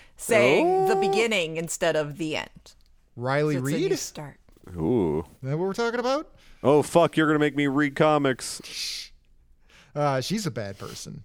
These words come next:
Speaker 3: She's a really
Speaker 2: No,
Speaker 3: bad person.
Speaker 2: I can't imagine.
Speaker 3: Well, she likes to tell a story that she thinks is very funny about how, uh, as a teenager, she raped her boyfriend,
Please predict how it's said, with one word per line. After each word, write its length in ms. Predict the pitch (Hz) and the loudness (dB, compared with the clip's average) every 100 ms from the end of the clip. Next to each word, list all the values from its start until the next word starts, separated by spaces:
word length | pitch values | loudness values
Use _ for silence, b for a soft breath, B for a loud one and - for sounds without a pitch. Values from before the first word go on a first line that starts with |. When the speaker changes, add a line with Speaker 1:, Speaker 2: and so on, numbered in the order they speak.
| _ | _
Speaker 3:
She's 180 | - 190 | -8 -6
a 60 | |
really 240 | 113 131 208 | -4 -2 4
Speaker 2:
No, 1040 | 185 156 143 139 135 131 127 127 127 123 | 6 8 8 8 8 8 6 6 6 6
Speaker 3:
bad 40 | 123 | 4
person. 40 | |
Speaker 2:
I 40 | 143 | 2
can't 280 | - 107 | 0 0
imagine. 560 | 95 90 87 85 87 85 | 0 -2 -4 -4 -6 -2
Speaker 3:
Well, 400 | 175 196 202 196 | 2 4 4 2
she 240 | - 240 | -2 -2
likes 240 | 247 233 - | 0 0 -2
to 60 | |
tell 180 | 185 220 | -2 0
a 60 | 190 | 0
story 260 | - 196 | 0 0
that 100 | 165 | 0
she 120 | 151 180 | -2 -2
thinks 180 | 175 | -4
is 120 | 143 131 | -4 0
very 180 | 156 | 0
funny 340 | 139 170 160 139 | 0 -2 -2 -2
about 300 | 123 135 131 | -2 -2 -2
how, 280 | 123 135 127 | -2 -2 -2
uh, 420 | 120 127 120 117 | -2 -4 -4 -4
as 180 | 147 127 | -4 -4
a 40 | |
teenager, 560 | 123 175 160 135 127 127 | -4 -2 0 -2 -4 -6
she 200 | - 165 | -4 -4
raped 360 | 123 147 156 - | -2 -2 -4 -6
her 80 | |
boyfriend, 640 | 127 127 147 - 127 117 | -6 -4 -4 -4 -6 -6